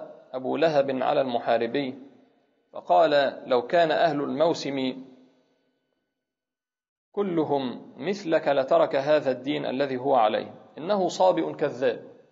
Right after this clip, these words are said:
قال المحاربي: "أنت والله أعرف به، هو ابن أخيك ولحمتك". ثم قال المحاربي: "لعل به يا أبا عتبة لمما،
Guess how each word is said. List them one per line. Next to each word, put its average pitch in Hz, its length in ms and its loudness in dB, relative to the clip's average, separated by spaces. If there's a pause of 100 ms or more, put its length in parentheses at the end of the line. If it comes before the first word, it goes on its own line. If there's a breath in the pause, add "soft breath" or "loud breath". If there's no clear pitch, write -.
(1300)
قال - 160 0
المحاربي: 185 640 2
"أنت 196 140 -2
والله 165 400 2
أعرف 151 340 2
به، 165 260 -2
هو 143 200 4
ابن 156 140 -4
أخيك 160 420 -4
ولحمتك". 131 600 0
ثم 123 280 -8
قال 165 240 2
المحاربي: 131 680 -2 (560 soft breath)
"لعل 180 320 2
به 202 140 0
يا 165 260 4
أبا 170 140 2
عتبة 151 760 2
لمما، 131 760 0